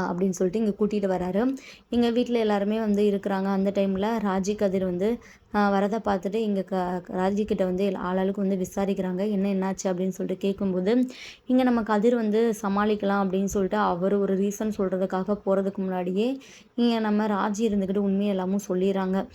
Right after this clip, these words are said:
ஆ, நடந்த எல்லா விஷயத்தையுமே சொல்லிடுறாங்க. "நான் உங்க பேச்சை மீறி போனது தப்பு தான். தயவு செஞ்சு என்னை மன்னிச்சுக்கோங்க" அப்படின்னு சொல்லிட்டு அங்க நடந்த எல்லா விஷயத்தையுமே வந்து மறைக்காம நம்ம ராஜி வந்து சொல்லிடுறாங்க.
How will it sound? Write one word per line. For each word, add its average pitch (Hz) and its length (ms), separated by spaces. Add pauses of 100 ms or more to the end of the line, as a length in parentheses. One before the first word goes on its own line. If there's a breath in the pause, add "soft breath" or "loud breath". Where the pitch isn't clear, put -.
(280 loud breath)
ஆ, 196 160
நடந்த 196 280
எல்லா 202 220
விஷயத்தையுமே 202 520
சொல்லிடுறாங்க. 190 440 (340)
"நான் 202 220
உங்க 202 140
பேச்சை 233 380
மீறி 220 280
போனது 208 360
தப்பு 196 260
தான். 196 180
தயவு 190 280
செஞ்சு 214 280
என்னை 208 200
மன்னிச்சுக்கோங்க" 196 680 (500 loud breath)
அப்படின்னு 214 360
சொல்லிட்டு 214 280
அங்க 208 200
நடந்த 202 360
எல்லா 208 260
விஷயத்தையுமே 202 640
வந்து 190 280 (320)
மறைக்காம 202 520
நம்ம 202 220
ராஜி 185 400
வந்து 190 280 (140)
சொல்லிடுறாங்க. 190 600